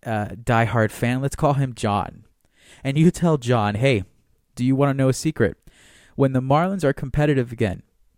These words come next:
one, two, three years down the line,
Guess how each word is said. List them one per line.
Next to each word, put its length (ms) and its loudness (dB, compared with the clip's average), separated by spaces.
one, 480 2
two, 500 2
three 260 2
years 500 4
down 260 0
the 80 -2
line, 460 -2